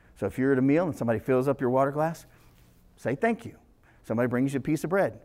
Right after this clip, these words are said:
say, "Thank you." If they give you salt and pepper, say, "Thank you." If you are served a meal in your home, say, "Thank you." If somebody takes out the trash, say, "Thank you." If they feed the dog, say, "Thank you." If they do something nice for you, say, "Thank you." If they make the bed,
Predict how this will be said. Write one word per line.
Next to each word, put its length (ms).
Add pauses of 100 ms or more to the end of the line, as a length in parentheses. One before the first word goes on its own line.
(220)
say, 160
"Thank 280
you." 120 (240)
If 100
they 120
give 180
you 60
salt 200
and 100
pepper, 340 (260)
say, 320 (260)
"Thank 240
you." 120 (440)
If 220
you 260
are 80
served 320
a 20
meal 280
in 100
your 100
home, 280 (260)
say, 220
"Thank 320
you." 100 (220)
If 80
somebody 260
takes 260
out 180
the 40
trash, 400 (180)
say, 220
"Thank 300
you." 100
If 140
they 100
feed 240
the 60
dog, 320 (260)
say, 220
"Thank 340
you." 140 (420)
If 160
they 100
do 140
something 340
nice 220
for 100
you, 120
say, 220
"Thank 300
you." 80
If 140
they 80
make 220
the 60
bed, 280